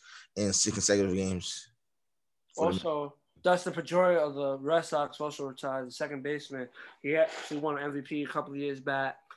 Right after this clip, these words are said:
Speaker 2: or probably, I don't know, years ago, but he was one of their best players for all time, but he retired also today.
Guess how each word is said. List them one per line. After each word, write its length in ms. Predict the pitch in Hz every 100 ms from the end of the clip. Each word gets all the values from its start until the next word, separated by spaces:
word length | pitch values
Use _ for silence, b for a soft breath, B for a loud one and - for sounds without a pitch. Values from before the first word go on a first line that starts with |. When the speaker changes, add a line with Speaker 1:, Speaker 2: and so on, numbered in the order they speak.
| b b -
Speaker 2:
or 100 | 135
probably, 400 | - 147 135 127 131 _ 208 -
I 40 | 135
don't 20 |
know, 340 | 143 131 127 - _ _ _ _ 143 147
years 420 | 135 156 170 131
ago, 320 | 131 139 131 123
but 280 | 131 120 - b b b
he 60 | 156
was 120 | 147
one 120 | 156
of 60 | 143
their 80 | 147
best 280 | 147 143 -
players 240 | 151 139
for 220 | - 135
all 60 | 127
time, 360 | 147 131 127
but 140 | 123 127
he 80 | 143
retired 420 | 135 143 131 135
also 320 | 135 131 131
today. 380 | 123 135 127